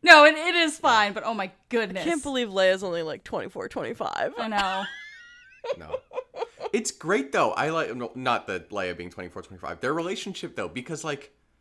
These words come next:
Speaker 3: I mean, A, it's very clear that, uh, that Daniel Jose Older, like, looked at what we had from the movies and what we had from this book and really built on it.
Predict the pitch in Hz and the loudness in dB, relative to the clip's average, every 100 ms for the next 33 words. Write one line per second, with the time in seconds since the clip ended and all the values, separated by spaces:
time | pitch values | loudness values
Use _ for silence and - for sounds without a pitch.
0 | _ - 135 127 - _ - 170 156 131 | _ -6 -4 -4 -8 _ -4 -2 0 -2
1 | 117 - 123 - 107 113 110 107 - 98 | -4 -6 -6 -6 -2 -2 -2 -4 -8 -6
2 | 90 90 - 92 80 - _ _ _ _ | -4 -6 -6 -6 -6 -10 _ _ _ _
3 | _ _ _ _ _ _ _ _ 101 85 | _ _ _ _ _ _ _ _ -6 -6
4 | 64 - 60 55 - 80 90 - 104 95 | -6 -12 -16 -16 -14 -8 -8 -8 -10 -10
5 | 95 95 92 85 85 85 82 80 _ _ | -10 -8 -8 -6 -8 -8 -8 -10 _ _
6 | _ - 92 - - - 95 101 - - | _ -8 -8 -8 -16 -16 -6 -6 -6 -6
7 | 95 90 - _ _ _ _ _ _ _ | -2 -2 -4 _ _ _ _ _ _ _
8 | - 101 98 98 104 95 92 92 - 92 | -14 -6 -6 -6 -6 -2 -2 -4 -8 -6
9 | 85 85 85 92 107 98 95 90 - 87 | -6 -8 -10 -6 -6 -6 -10 -10 -14 -10
10 | 90 92 92 90 - 87 85 - 90 80 | -8 -8 -6 -6 -8 -12 -12 -10 -10 -10
11 | - 90 82 80 78 76 - 67 65 | -14 -14 -12 -14 -12 -14 -14 -14 -14